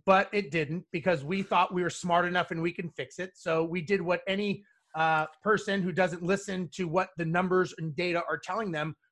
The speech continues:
we bought about another fifteen or twenty of them just to prove how right we could be to fix this. And that was like gasoline on a fire, and it exploding in our faces.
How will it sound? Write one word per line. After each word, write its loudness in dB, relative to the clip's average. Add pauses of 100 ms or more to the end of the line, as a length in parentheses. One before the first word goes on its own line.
(140)
we -2
bought 6
about 4
another 2
fifteen -4
or 2
twenty 0
of -2
them -4 (260)
just 4
to 6
prove 6
how 6
right 4
we 0
could -2
be 0
to 0
fix -4
this. -6 (920)
And 4
that 6
was 6
like 2
gasoline 4
on 4
a 6
fire, 6
and 0
it 0
exploding 4
in 0
our 0
faces. -6